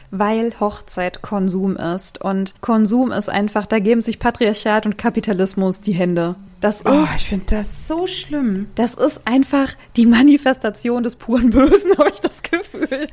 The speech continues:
Speaker 2: Ja, aber stell dir doch mal vor, ich weiß nicht, wie es bei deinen <laughs>
Speaker 1: Multiplen
Speaker 2: Hochzeiten war.
Speaker 1: Hochzeiten waren.
Speaker 2: <laughs> Aber ja, ich hab's halt bei einer Freundin mitbekommen, ne? Die hat sich
Speaker 1: Mhm.
Speaker 2: dann halt für ihre Hochzeit,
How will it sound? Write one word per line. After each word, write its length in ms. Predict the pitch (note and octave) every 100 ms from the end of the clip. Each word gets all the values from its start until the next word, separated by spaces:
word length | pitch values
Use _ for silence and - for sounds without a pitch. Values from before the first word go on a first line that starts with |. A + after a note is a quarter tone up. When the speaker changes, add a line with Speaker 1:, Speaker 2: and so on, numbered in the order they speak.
| -
Speaker 2:
Ja, 120 | D#4 G4 G#4+
aber 120 | F#4
stell 240 | - F4+
dir 160 | G#4 G4+
doch 80 | F4
mal 140 | F4
vor, 280 | E4+ C#4 A3+
ich 140 | A3 A3
weiß 200 | C4+ C#4
nicht, 100 | B3
wie 60 | B3+
es 100 | -
bei 140 | G3+
deinen 420 | F#3+ G3 G3 F#3+ - - - F3 E3+
<laughs> 520 | - F#3 G#3+ - - -
Speaker 1:
Multiplen 540 | C4+ - D4+ - D4
Speaker 2:
Hochzeiten 240 | E4+ F#4
war. 80 | B4
Speaker 1:
Hochzeiten 240 | E4 - G#4 A#4
waren. 840 | G#4 C5+ G4+ B4+ - D5 - D#5
Speaker 2:
<laughs> 320 | - - B3+
Aber 160 | - D4
ja, 220 | C4 E3+ -
ich 140 | C#4+
hab's 140 | D#4 D4
halt 120 | C#4
bei 100 | A#3
einer 240 | F3+ G3
Freundin 300 | G3 F#3 E3+ D#3
mitbekommen, 460 | C#3+ D3+ D#3 D3
ne? 160 | B3+ G4
Die 120 | C#4
hat 120 | G#3+ A3
sich 120 | G#3+
Speaker 1:
Mhm. 40 |
Speaker 2:
dann 140 | F3+ E3+
halt 140 | D#3+
für 80 | D3+
ihre 120 | C#3+
Hochzeit, 480 | D3 C#3+ F3 D3+ D3